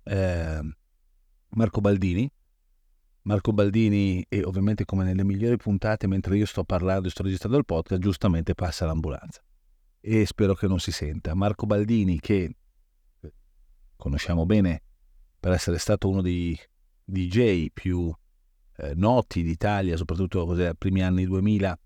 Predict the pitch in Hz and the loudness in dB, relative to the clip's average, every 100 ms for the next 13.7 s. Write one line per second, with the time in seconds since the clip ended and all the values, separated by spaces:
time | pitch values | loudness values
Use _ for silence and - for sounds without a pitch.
0 | _ - - 92 87 85 85 95 143 104 | _ -12 -4 0 0 -2 -2 -2 0 0
1 | 87 123 - _ _ - 160 151 98 98 | 0 0 -2 _ _ 0 2 2 0 -2
2 | - - 92 98 117 107 - _ _ _ | -2 -2 -2 0 2 0 -2 _ _ _
3 | _ _ _ - 120 98 101 85 - 123 | _ _ _ -2 0 2 0 -2 0 0
4 | 92 101 113 113 - - _ _ _ - | 2 0 2 0 -4 -12 _ _ _ -20
5 | - - _ _ _ _ _ _ _ 78 | -20 -20 _ _ _ _ _ _ _ -8
6 | 82 90 90 92 85 85 80 78 - _ | -2 2 2 4 2 2 0 -4 -10 _
7 | - _ - 87 85 90 90 - 87 85 | -20 _ -4 0 0 0 -2 -2 -2 -2
8 | 80 76 73 73 73 71 - _ _ 78 | -2 -2 -4 -4 -6 -8 -10 _ _ -4
9 | 85 87 90 135 131 82 73 90 98 - | -2 -2 0 2 4 2 0 0 0 0
10 | 87 76 73 78 _ - 95 76 - 87 | -4 -4 -8 -12 _ -4 -4 -2 -4 -4
11 | - 123 - 110 120 107 120 - 95 82 | -2 -4 -2 -2 0 0 0 0 -4 -8
12 | - _ _ _ _ _ _ 113 123 107 | -12 _ _ _ _ _ _ 0 2 2
13 | - - 127 98 107 95 | 0 2 2 2 0 -2